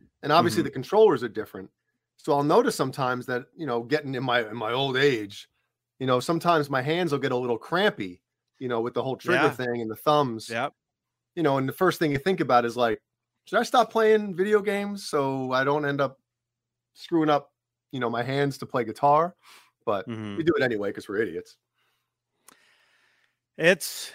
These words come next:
Speaker 2: anyway, anyway, yeah. Yeah, so I've been having a, a tough couple, uh,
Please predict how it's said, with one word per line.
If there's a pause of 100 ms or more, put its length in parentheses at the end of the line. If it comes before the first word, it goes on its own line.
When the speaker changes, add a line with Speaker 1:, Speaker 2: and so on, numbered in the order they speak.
(220)
Speaker 2:
anyway, (400)
anyway,
yeah. (240)
Yeah,
so
I've
been
having
a,
a
tough
couple,
uh,